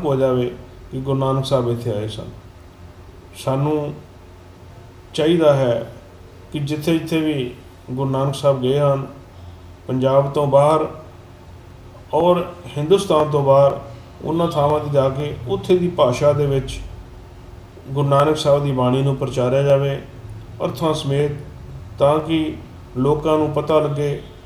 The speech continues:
ਕਿ ਕੋਈ ਐਸਾ ਪੈਗੰਬਰ ਵੀ ਦੁਨੀਆ 'ਤੇ ਹੋਇਆ ਹੈ, ਜਿਸ ਨੇ ਅੜਤਾਲੀ ਹਜ਼ਾਰ ਮੀਲ ਪੈਦਲ ਯਾਤਰਾ ਕਰਕੇ ਲੋਕਾਂ ਦੀ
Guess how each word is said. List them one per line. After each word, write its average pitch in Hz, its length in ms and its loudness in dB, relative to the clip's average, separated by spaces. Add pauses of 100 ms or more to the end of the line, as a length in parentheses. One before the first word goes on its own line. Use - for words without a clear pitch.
(460)
ਕਿ 143 140 -8
ਕੋਈ 147 260 -2
ਐਸਾ 143 460 6
ਪੈਗੰਬਰ 143 520 2
ਵੀ 185 120 6
ਦੁਨੀਆ 147 320 0
'ਤੇ 139 140 -2
ਹੋਇਆ 135 320 4
ਹੈ, 135 440 0 (440)
ਜਿਸ 127 260 -6
ਨੇ 151 120 -2
ਅੜਤਾਲੀ 139 600 0
ਹਜ਼ਾਰ 135 340 2
ਮੀਲ 143 260 0
ਪੈਦਲ 139 420 2
ਯਾਤਰਾ 131 340 2
ਕਰਕੇ 135 500 -2 (840)
ਲੋਕਾਂ 147 480 0
ਦੀ 151 260 -2